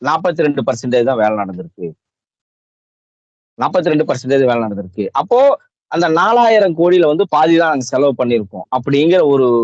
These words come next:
பதில வந்து உள்ளாட்சித்துறை அமைச்சர் கே என் நேரு அவர்கள் கூறியிருக்கிறார்கள். இப்போ இவ்வளவு, இவர்களுடைய பதில்களில் இருந்து, இவர்களுடைய பேசக்கூடிய விஷயங்களில் இருந்து நாம் என்ன தெரிந்து கொள்ள வேண்டும் என்றால், அந்த அளவுக்கு தான் அவர்களிடத்தில் பக்குவம் இருக்கிறது,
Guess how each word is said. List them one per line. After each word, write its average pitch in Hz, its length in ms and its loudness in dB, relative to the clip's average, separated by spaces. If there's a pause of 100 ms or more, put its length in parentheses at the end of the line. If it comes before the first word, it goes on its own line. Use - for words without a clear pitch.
(220)
பதில 131 260 0
வந்து 120 280 -2 (840)
உள்ளாட்சித்துறை 143 540 0
அமைச்சர் 131 520 0
கே 139 200 0
என் 127 160 0
நேரு 156 200 2
அவர்கள் 131 360 0 (260)
கூறியிருக்கிறார்கள். 92 800 -4 (560)
இப்போ - 240 -4
இவ்வளவு, 220 340 2
இவர்களுடைய 214 580 2 (120)
பதில்களில் 254 580 2
இருந்து, 220 280 2
இவர்களுடைய 202 500 2
பேசக்கூடிய 208 640 0
விஷயங்களில் 208 500 2
இருந்து 185 200 0
நாம் 165 220 0
என்ன 170 160 0
தெரிந்து 156 280 0
கொள்ள 143 160 2
வேண்டும் 123 260 -8
என்றால், 131 320 0
அந்த 180 280 0
அளவுக்கு 208 340 2
தான் 214 260 -2
அவர்களிடத்தில் 175 720 2
பக்குவம் 196 460 0
இருக்கிறது, 147 640 0